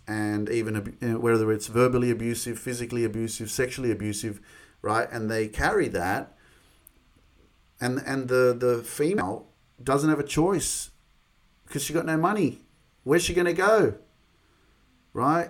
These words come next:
And in many cases, that's what happens, is you, you succumb to the, the, the realization that, "Well, I gotta stay in this relationship, even though it's shit,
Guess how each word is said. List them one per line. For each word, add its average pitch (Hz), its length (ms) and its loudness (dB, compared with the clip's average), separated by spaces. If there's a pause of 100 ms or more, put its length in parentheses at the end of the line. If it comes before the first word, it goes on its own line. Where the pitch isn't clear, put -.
(140)
And 135 220 -2
in 147 100 0
many 170 200 0
cases, 170 460 -2
that's 156 200 -2
what 160 100 2
happens, 170 580 -4
is 131 260 -4
you, 143 500 0
you 135 80 -6
succumb 156 560 0
to 147 140 -2
the, 131 460 2 (840)
the, 135 320 4
the 127 320 4
realization 143 760 2
that, 139 160 0
"Well, 139 520 2
I 135 120 -4
gotta 143 200 0
stay 143 280 4
in 143 60 6
this 143 160 2
relationship, 147 760 -2
even 139 220 -2
though 135 140 0
it's 131 140 -4
shit, 165 500 -2